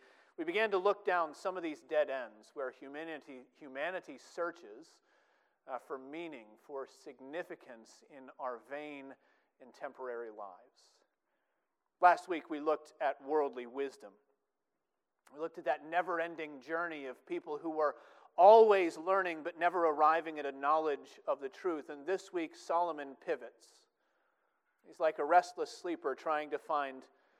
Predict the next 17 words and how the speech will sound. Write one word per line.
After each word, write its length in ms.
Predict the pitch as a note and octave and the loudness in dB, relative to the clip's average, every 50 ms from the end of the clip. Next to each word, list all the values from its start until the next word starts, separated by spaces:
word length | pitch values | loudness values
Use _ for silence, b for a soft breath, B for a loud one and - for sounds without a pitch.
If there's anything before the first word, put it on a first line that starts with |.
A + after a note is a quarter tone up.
| b b b b | b b b b
another 380 | D#3 D3+ C#3 D3 D3+ C#3+ D3+ C#3+ | -14 -6 0 2 2 4 2 0
position. 520 | - - D3+ B2+ C#3 D#3 D3+ D3+ D#3 C3 | -2 -4 -6 -4 -2 -2 -4 -4 -6 -14
He 140 | B2 C#3 C3+ | -14 -14 -16
pivots 480 | - _ - G3 F#3+ F3+ E3+ E3 - - | -12 _ 0 0 2 2 0 -2 -4 -10
to 100 | - E3+ | -12 -8
the 100 | D3 D3 | -8 -8
pursuit 600 | - - D3+ C#3 - - - F#3 E3+ E3 E3+ - - | -6 -6 -6 -6 -6 -4 -2 0 0 0 -2 -6 -10
of 180 | D3 B2 - - | -12 -12 -10 -2
pleasure 340 | - F3 E3 E3 E3 D3+ | 2 2 2 2 0 -6
because 360 | C#3 D3 C#3 - E3 C#3+ B2+ D3+ | -8 -8 -6 -4 -4 -4 -4 -4
maybe 300 | D3 D#3+ F3 E3 F3+ E3 | -6 -4 -4 -4 -4 -6
there 400 | C#3 C3+ D3+ D#3 D#3 D#3+ D#3 D3+ | -4 0 2 2 4 4 4 2
he 120 | C#3+ C#3+ D3+ | 0 -2 -6
can 200 | - - D3 C3 - - | -12 -12 -12 -12 -12 -8
find 300 | - D3+ D3 D3 C#3+ C3+ | -4 -4 -2 -2 -4 -6
a 40 | C#3 | -8
pillow 500 | C3 - - F3+ D#3+ D#3 C#3 C3+ C3 B2+ | -10 -6 -6 -2 0 2 2 2 2 -2